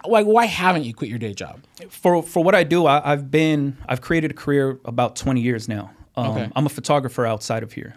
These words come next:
Speaker 2: or outside of
Speaker 1: Okay.
Speaker 2: doing t-shirts, right? And it's for a huge corporation. And for me, that's the easiest job in the world, right?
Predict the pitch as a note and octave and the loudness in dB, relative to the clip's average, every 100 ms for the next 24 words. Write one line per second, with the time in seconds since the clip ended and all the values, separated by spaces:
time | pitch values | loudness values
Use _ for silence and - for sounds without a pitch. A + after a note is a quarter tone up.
0 | - B2+ C3 C3 - A#2+ A#2 B2 G#2 B2+ | -2 0 2 0 4 4 4 0 -2 -6
1 | - - - A#2 B2+ - - - B2+ - | -6 -10 -4 -4 -4 -12 -16 -4 -4 0
2 | E3+ C#3 D3 C3+ - C3+ A#2 A#2 A#2 B2+ | 2 2 0 -4 -4 -2 -2 -4 -4 -4
3 | B2+ - B2+ A#2 A2 G#2+ G#2+ _ _ _ | -4 -4 -4 -4 -4 -6 -10 _ _ _
4 | _ - - B2 C3 F3+ D#3 C3 B2+ _ | _ -10 -2 2 2 2 0 -4 -8 _
5 | _ _ _ _ _ _ _ _ _ _ | _ _ _ _ _ _ _ _ _ _
6 | _ - E3 F3+ D#3+ D#3+ D#3 C3 A2 C#3 | _ -2 -2 -2 -6 -4 -2 -2 -2 0
7 | A#2 G#2 G2+ A2+ - _ _ _ _ _ | -2 -2 -4 -6 -8 _ _ _ _ _
8 | A#2 A#2+ C3+ | -2 -2 -2